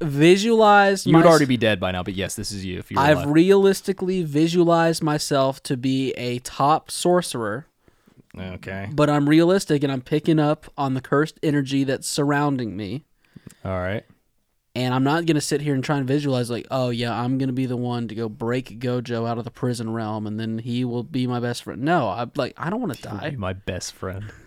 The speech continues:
Speaker 1: I don't wanna die.
Speaker 2: He would never be your best friend. I'm your best friend.
Speaker 1: No, thank, you are. But Panda, he doesn't know how to get to B five either because he has <laughs> no sense of his surrounding here in Shibuya. He hasn't even noticed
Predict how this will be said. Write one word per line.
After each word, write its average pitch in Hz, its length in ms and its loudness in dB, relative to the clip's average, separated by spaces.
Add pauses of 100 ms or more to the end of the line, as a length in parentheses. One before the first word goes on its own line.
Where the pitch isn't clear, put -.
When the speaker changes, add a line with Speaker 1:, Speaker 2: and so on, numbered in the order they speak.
(160)
Speaker 1:
I 214 60 -2
don't 262 100 -2
wanna 311 140 2
die. 117 360 -8
Speaker 2:
He 127 80 0
would 110 140 0
never 113 280 2
be 95 140 -4
your 92 140 -4
best 90 240 -8
friend. 98 180 -6
I'm 113 140 -2
your 98 100 -4
best 90 240 -6
friend. 95 240 -8 (180)
Speaker 1:
No, 151 260 0 (200)
thank, - 240 -12
you 123 240 -4
are. 117 220 -6 (420)
But 175 380 2
Panda, 196 880 2
he 220 240 0
doesn't 226 240 2
know 180 140 4
how 180 80 4
to 165 100 2
get 160 160 0
to 143 80 -8
B 147 160 2
five 135 280 0
either 127 480 -2
because 127 300 -4
he 139 140 0
has 127 160 -2
<laughs> 135 240 -4
no 160 320 4
sense 165 400 0
of 135 220 -6
his 131 180 -2
surrounding 127 760 -2
here 123 280 -2
in 120 100 0
Shibuya. 117 760 -4 (500)
He 131 260 -2
hasn't 165 600 0
even 156 480 2
noticed 151 560 0